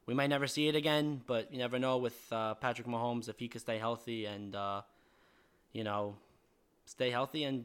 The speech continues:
play, perform the way he's doing it now. This is already his second Super Bowl in his third season, which is very, you know, also special as well. Um, we're gonna see what, uh, happens tomorrow, but I'm gonna kick it out to Rami and see what he thinks about tomorrow's game and who he thinks gonna win.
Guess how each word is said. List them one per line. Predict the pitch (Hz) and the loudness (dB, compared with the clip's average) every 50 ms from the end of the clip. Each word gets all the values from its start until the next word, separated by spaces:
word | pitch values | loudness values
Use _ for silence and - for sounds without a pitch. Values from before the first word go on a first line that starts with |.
| - _ | -8 _
play, | - 131 135 143 143 | -4 -2 0 0 0
perform | 143 - 110 - 143 151 156 139 131 | -2 -6 -4 0 2 2 2 2 2
the | 127 | 0
way | 131 135 139 135 139 | 0 2 2 2 2
he's | 135 | 0
doing | 123 135 143 147 139 | 0 0 0 2 2
it | |
now. | 135 143 151 139 120 107 | 2 2 2 2 2 0
This | 107 113 117 | -2 -4 -10
is | 123 117 | -8 -2
already | 127 131 139 147 143 131 | 0 2 2 2 2 0
his | 127 123 | -2 -2
second | - - 131 - 127 | -2 -4 -4 -4 -4
Super | - - 135 | -6 -6 -8
Bowl | 120 117 113 113 | -4 -2 -2 0
in | 110 110 | 0 -2
his | 107 - | -4 -4
third | - 123 117 107 | -2 -2 -2 -2
season, | - - 139 147 143 123 131 131 127 123 123 117 - _ _ _ _ _ _ _ _ _ _ | -2 0 0 2 2 2 2 0 0 0 -2 -4 -8 _ _ _ _ _ _ _ _ _ _
which | 113 110 - | -8 -6 -4
is | 117 110 107 104 101 - - - - - | -4 -6 -6 -6 -8 -8 -10 -10 -12 -12
very, | 120 117 117 117 117 113 104 123 | -8 -2 0 2 2 2 0 -2
you | 113 | -2
know, | 107 | -2
also | 107 107 110 - - 110 | -2 -2 -2 -2 -4 -8
special | - - - 120 113 - 110 104 | -4 -2 -2 -2 -2 -2 -4 -4
as | 104 104 | -4 -2
well. | 117 123 123 120 117 117 117 120 - _ _ _ _ _ _ _ _ _ _ _ _ - _ 113 | 0 2 2 2 2 0 -2 -8 -12 _ _ _ _ _ _ _ _ _ _ _ _ -16 _ -8
Um, | 110 107 107 107 104 101 101 104 110 _ _ _ _ _ _ _ _ _ _ _ _ _ | -6 -6 -6 -6 -8 -10 -10 -12 -14 _ _ _ _ _ _ _ _ _ _ _ _ _
we're | - 113 | -10 -4
gonna | 113 123 120 | -2 -2 -2
see | 117 - - 127 123 123 | -4 -4 -2 -2 0 0
what, | 117 120 123 120 120 | 0 0 0 2 2
uh, | 117 113 | 0 0
happens | 117 123 123 - 127 117 | 0 0 0 -2 -4 -6
tomorrow, | - - 117 113 113 117 123 127 127 117 | -4 -4 -2 0 2 2 2 0 -2 -2
but | 117 120 113 113 117 | 0 -2 -2 0 0
I'm | 123 | 0
gonna | 127 135 135 135 | 0 0 0 0
kick | - 147 - | -2 -4 -4
it | 143 | 0
out | 135 131 127 | 0 0 0
to | - 127 | 0 2
Rami | 123 123 123 127 127 135 135 | 2 4 4 4 2 2 0
and | 120 117 | -2 -2
see | 117 - - 117 | -4 -4 -4 -2
what | 117 117 117 | -2 -2 -4
he | 117 | -4
thinks | 117 - 117 110 - | -4 -4 -6 -6 -4
about | 117 113 107 107 - | -4 -4 -4 -4 -4
tomorrow's | 117 107 104 107 107 107 | -4 -4 -2 -2 -4 -4
game | 110 113 107 110 110 104 | -4 -6 -6 -4 -4 -6
and | 107 | -6
who | 113 | -6
he | 110 110 | -6 -6
thinks | - 107 107 - | -6 -6 -8 -6
gonna | - 110 104 104 | -6 -4 -4 -2
win. | 104 104 107 | -4 -4 -6